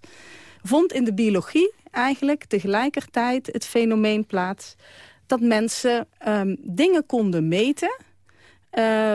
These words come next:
waardoor, zeg maar, de celfunctie veranderde. Maar in die tijd was het niet mogelijk om die kleine dingen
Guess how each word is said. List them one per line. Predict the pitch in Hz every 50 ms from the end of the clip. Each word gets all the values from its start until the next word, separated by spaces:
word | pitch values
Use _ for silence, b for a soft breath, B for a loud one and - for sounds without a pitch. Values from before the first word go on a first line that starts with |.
| 208 202 202
waardoor, | 208 240 233 233 214 196 233 226 214 214 208
zeg | 202 - 208 208 -
maar, | 190 180
de | 180
celfunctie | - - - 247 247 247 - - 247 233 220 - - 202 160
veranderde. | - 156 135 113 175 175 180 185 208 208 269 294 370 - b b b
Maar | b - 220 202 208 226 269 285 -
in | - - 226 214
die | 190 247 285 -
tijd | - 208 208 208
was | 208 214 208 180
het | 208 180
niet | 202 226 294 311 - -
mogelijk | 220 202 190 185 185 208 220 - -
om | - 214 202 196
die | 180 196 175 -
kleine | - - 208 196 190 185 185 175 165 151
dingen | 147 220 262 247 196 170 190 277 320 240